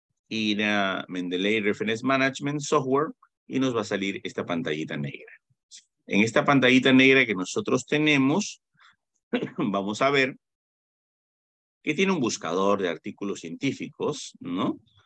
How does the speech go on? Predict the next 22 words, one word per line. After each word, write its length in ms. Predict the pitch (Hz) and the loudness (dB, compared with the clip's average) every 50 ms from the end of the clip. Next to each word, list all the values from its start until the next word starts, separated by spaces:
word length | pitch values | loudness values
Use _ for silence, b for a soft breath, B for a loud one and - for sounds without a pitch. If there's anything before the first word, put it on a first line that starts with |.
| _ _ _ _ | _ _ _ _
Que 100 | - 101 | -6 -6
está 220 | 98 - - 120 | -4 0 0 0
vinculado, 840 | 123 127 127 127 127 135 123 120 113 110 110 107 107 104 107 110 107 | 0 0 -2 -2 -2 -2 -2 0 2 2 2 2 0 0 -2 -4 -6
como 200 | - 98 92 87 | -10 -10 -10 -10
les 140 | 85 80 - | -10 -10 -10
comentaba 520 | - 87 87 90 90 - 104 104 101 98 | -8 -8 -6 -6 -2 0 2 2 2 2
yo, 500 | 98 95 98 101 101 104 104 101 95 - - | 2 2 2 2 2 2 2 0 -2 -4 -6
a 120 | 87 82 | -10 -12
Science 420 | - - 78 76 76 78 78 78 - | -10 -12 -12 -12 -12 -14 -14 -12 -10
Direct. 340 | 87 95 147 175 180 - _ - - _ _ _ _ _ | -4 -2 -2 -2 -2 -4 _ -20 -20 _ _ _ _ _
Prácticamente 580 | 104 98 90 101 98 92 90 90 87 85 95 | -10 -10 -8 -8 -8 -6 -6 -8 -6 -6 -8
es 140 | 90 - - | -8 -8 -8
un 120 | 95 87 | -8 -6
link 220 | 87 85 82 80 78 | -6 -6 -6 -6 -8
directo. 460 | 82 85 101 131 143 143 - - - _ _ _ _ _ _ _ _ _ _ _ _ _ _ _ _ | -4 -2 -2 -2 -2 -2 -8 -18 -20 _ _ _ _ _ _ _ _ _ _ _ _ _ _ _ _
Pero 240 | - 175 185 202 196 | 0 2 4 4 4
nosotros 480 | 185 175 156 - 151 143 - 160 147 - | 4 2 0 -2 -2 -4 -2 -4 -6 -2
podemos 480 | - 127 123 123 123 127 135 131 - | 0 0 2 2 4 2 2 0 -2
crear 340 | - - - 113 113 113 117 | -6 -2 0 2 2 2 0
una 220 | 120 113 104 104 - | -2 -4 -6 -6 -6
cuenta 500 | - 113 113 113 107 104 110 110 107 - | -8 -8 -6 -6 -6 -4 -4 -4 -4 -6
gratuita 880 | - 98 87 80 80 82 - - - 131 117 101 - - - 98 135 202 | -8 -8 -6 -6 -6 -6 -6 -2 0 0 0 0 -2 -4 -6 -6 -6 -6